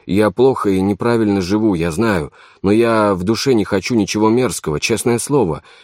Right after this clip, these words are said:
Я никогда больше не буду есть эту дрянь, я, я просто хочу быть счастливым, а у меня никак не получается. Может, так мне и надо? Я ведь ничего больше не умею, кроме как писать плохие слоганы.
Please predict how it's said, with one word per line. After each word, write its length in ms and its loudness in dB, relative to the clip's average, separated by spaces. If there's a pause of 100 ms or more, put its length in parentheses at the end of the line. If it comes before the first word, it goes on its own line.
(160)
Я 220 2
никогда 420 2
больше 300 0
не 100 2
буду 220 -2
есть 300 0
эту 200 0
дрянь, 320 0
я, 280 -2 (760)
я 80 2
просто 300 -2
хочу 260 0
быть 160 0
счастливым, 640 0
а 60 0
у 60 2
меня 280 2
никак 280 0
не 100 0
получается. 680 -2 (460)
Может, 400 2 (160)
так 200 -2
мне 220 6
и 20 4
надо? 380 2 (300)
Я 120 2
ведь 200 -2
ничего 320 2
больше 320 2
не 100 4
умею, 340 2
кроме 280 0
как 180 -4
писать 380 -2
плохие 400 0
слоганы. 500 -2